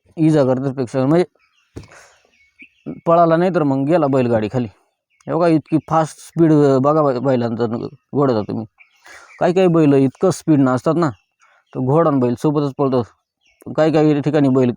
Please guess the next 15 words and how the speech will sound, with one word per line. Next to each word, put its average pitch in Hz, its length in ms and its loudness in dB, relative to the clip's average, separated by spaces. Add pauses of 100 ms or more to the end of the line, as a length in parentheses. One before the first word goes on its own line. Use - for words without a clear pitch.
कमजोर 131 280 2
जर 131 180 0
असला, 143 260 -2
तर 135 240 -12
घोडा 147 280 0
बैलांना 110 380 -4
ओढत 113 180 -6
घेऊन 117 260 -6
जातो. 101 260 -12 (640)
बघा, 175 160 0
ही 175 140 4
एक 170 80 2
गाडी 117 260 -2
आली 117 160 -4
मित्रांनो. 110 300 -6